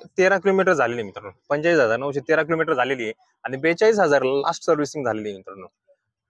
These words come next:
तर, अ, कमी किलोमीटर चाललेली showroom हिस्ट्रीला गाडी आहे मित्रांनो. पाहू शकता इन्स्ट्रुमेंट cluster तुम्हाला analog मध्ये मिळणार आहे, digital मध्ये तुम्हाला kilometer ओढ तुम्हाला मिळणार आहे याच्यामध्ये. बॅक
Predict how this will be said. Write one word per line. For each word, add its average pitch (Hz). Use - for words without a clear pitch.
तर, 123
अ, 120
कमी 170
किलोमीटर 180
चाललेली 151
showroom 147
हिस्ट्रीला 117
गाडी 104
आहे 98
मित्रांनो. 92
पाहू 101
शकता 104
इन्स्ट्रुमेंट 117
cluster 127
तुम्हाला 117
analog 127
मध्ये 123
मिळणार 117
आहे, 110
digital 117
मध्ये 123
तुम्हाला 113
kilometer 120
ओढ 117
तुम्हाला 113
मिळणार 113
आहे 101
याच्यामध्ये. 104
बॅक 175